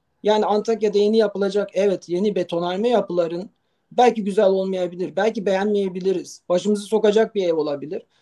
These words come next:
Bu önemli değil. İleride belki yirmi sene sonra bir daha yıkar yaparız onları. Ama kültür varlıkları yıkıldı. Onu bir defa şu an ayağa kalkacak. Umarım dört dörtlük o binalar ayağa kalkar ve Antakya eski ruhuna bir daha kavuşur.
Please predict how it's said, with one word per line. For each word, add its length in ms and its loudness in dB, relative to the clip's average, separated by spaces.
Bu 180 4
önemli 360 4
değil. 220 0
İleride 360 0
belki 300 -2
yirmi 200 -2
sene 200 -2
sonra 240 -4
bir 100 -6
daha 140 6
yıkar 300 2
yaparız 420 -8
onları. 360 -8
Ama 200 0
kültür 340 -2
varlıkları 760 2
yıkıldı. 680 -2
Onu 260 -4
bir 100 -4
defa 440 -2
şu 200 -10
an 100 -12
ayağa 300 -10
kalkacak. 540 -10
Umarım 480 4
dört 240 -2
dörtlük 300 -10
o 100 -10
binalar 360 -6
ayağa 300 -6
kalkar 400 -6
ve 100 0
Antakya 420 -4
eski 300 -8
ruhuna 380 -4
bir 80 -10
daha 220 2
kavuşur. 380 -14